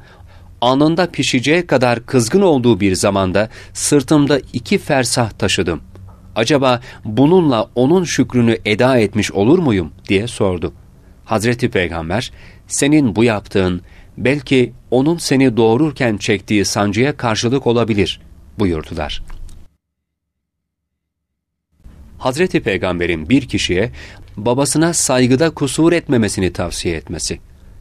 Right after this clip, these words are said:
Adamın birisi yanında bir ihtiyar olduğu halde Hazreti Peygamber'in yanına geldi. Hazreti Peygamber ona, "Ey filan,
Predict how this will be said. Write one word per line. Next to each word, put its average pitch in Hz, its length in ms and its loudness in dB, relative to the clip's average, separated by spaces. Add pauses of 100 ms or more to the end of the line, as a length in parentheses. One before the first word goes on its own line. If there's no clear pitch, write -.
(500)
Adamın 151 380 2
birisi 104 440 -2 (340)
yanında 147 500 2
bir 151 260 2
ihtiyar 156 400 2
olduğu 92 320 0
halde 87 420 -6 (260)
Hazreti 151 440 -2
Peygamber'in 98 680 0 (120)
yanına 101 360 0
geldi. 76 420 -10 (560)
Hazreti 131 420 0
Peygamber 85 600 -4 (100)
ona, 101 340 -2 (280)
"Ey 135 300 2
filan, 80 400 -4